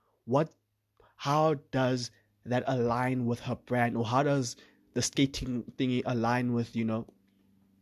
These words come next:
the cosmetic vibe she's giving out? You know what I mean? Alignment. So if you know for a fact that you're doing something in a specific space, stay in that space, you know? Don't go seeking for brand deals that have nothing to do with what you're doing, 'cause it just genuinely won't make sense. And even your fans, even your people,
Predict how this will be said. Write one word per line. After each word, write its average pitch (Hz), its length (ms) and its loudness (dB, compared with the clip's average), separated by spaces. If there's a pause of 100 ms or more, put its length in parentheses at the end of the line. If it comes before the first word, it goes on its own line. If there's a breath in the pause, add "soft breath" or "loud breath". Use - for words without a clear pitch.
the 135 180 0
cosmetic 127 540 0
vibe 123 320 -2
she's 120 260 -4
giving 131 300 0
out? 117 240 -4
You 131 80 2
know 135 60 4
what - 20 2
I 135 40 2
mean? 135 160 2
Alignment. 127 460 2
So 135 240 -2 (540 loud breath)
if 180 240 0
you 156 120 0
know 143 260 4
for 143 200 -2
a 135 40 0
fact - 360 -2
that 123 180 -6
you're 139 120 -2
doing 135 400 4
something 135 420 -2
in 127 60 -2
a 123 40 -4
specific - 540 -6
space, - 500 -2 (360 loud breath)
stay - 320 4
in 190 180 2
that - 160 0
space, - 480 -14
you 127 100 0
know? 156 200 2 (260 loud breath)
Don't 165 280 4
go 151 160 0
seeking 151 540 -2
for 139 240 0 (140)
brand 139 580 2 (140)
deals 135 320 4
that 127 120 -4
have 127 140 -2
nothing 131 320 -2
to 127 100 -4
do 127 160 -4
with 127 160 -2
what 123 180 -4
you're 117 100 -6
doing, 120 240 -2
'cause 120 220 -6
it 135 120 -6
just 139 260 -2
genuinely 131 440 2
won't 120 320 -2
make 120 180 -2
sense. 139 300 -2
And 135 140 0
even 214 220 4
your 185 120 2
fans, 180 440 -2
even 175 220 -2
your 170 100 0
people, - 400 0